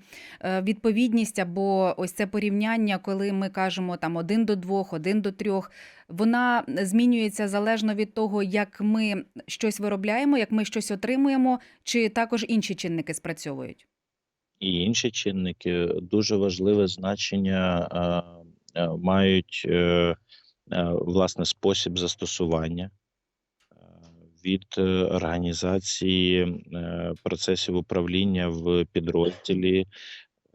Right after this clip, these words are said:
Speaker 2: в одному підрозділі може бути, там, візьмемо два рі-, два підрозділи, да, в яких буде рівна кількість однакової техніки, але, е, застосована їхня ефективність і результативність буде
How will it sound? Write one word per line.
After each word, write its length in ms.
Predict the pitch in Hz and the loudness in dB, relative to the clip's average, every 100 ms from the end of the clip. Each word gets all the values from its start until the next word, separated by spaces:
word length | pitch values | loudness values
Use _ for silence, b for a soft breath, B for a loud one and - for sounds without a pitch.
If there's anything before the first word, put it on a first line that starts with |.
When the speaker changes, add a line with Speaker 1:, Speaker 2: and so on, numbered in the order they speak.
| 76 80 80 82 80 80 82 82 | _ -20 -20 -20 -20 -20 _ -8
Speaker 2:
в 40 | |
одному 320 | 85 95 101 95 | -4 2 2 2
підрозділі 560 | 90 92 98 92 90 | 0 2 2 0 -2
може 320 | 90 90 87 | 0 -2 -2
бути, 1000 | 85 87 85 - 87 87 87 85 85 - - | -4 -4 -4 -2 0 2 2 0 -2 -4 -8
там, 200 | 82 80 80 | -10 -10 -2
візьмемо 420 | 90 85 90 87 | 0 2 2 2
два 240 | 85 87 90 | 2 2 4
рі-, 340 | 90 71 85 | 2 0 -4
два 280 | 85 92 90 | -4 -2 -2
підрозділи, 640 | - 90 104 110 95 85 | -2 0 0 0 -2 -4
да, 140 | 82 92 | -2 -2
в 60 | |
яких 280 | 87 80 87 | -2 -4 -6
буде 500 | 82 85 80 85 85 - - | -6 -4 0 2 2 -2 -6
рівна 480 | 85 85 92 90 82 | -4 0 0 -2 -6
кількість 600 | - 90 - 87 - 92 | -4 -4 -2 -4 -4 -8
однакової 680 | 82 90 85 90 90 90 90 | -2 0 0 -2 0 0 2
техніки, 520 | 87 110 - 85 - | 2 0 -2 -10 -6
але, 320 | 85 82 85 85 | -4 -2 0 -2
е, 720 | - - - _ - 87 85 | -4 -18 -20 _ -8 -4 -2
застосована 840 | 85 87 - 87 - 107 104 90 85 | -2 -2 -4 -4 0 4 4 4 2
їхня 340 | 87 - 87 | 0 -2 -4
ефективність 640 | 85 90 - 92 87 82 | -4 -4 0 0 0 -2
і 60 | 90 | -2
результативність 760 | 85 85 85 85 104 101 85 78 | -2 -2 -4 -2 0 0 0 -2
буде 500 | 82 82 87 82 | -4 -2 2 2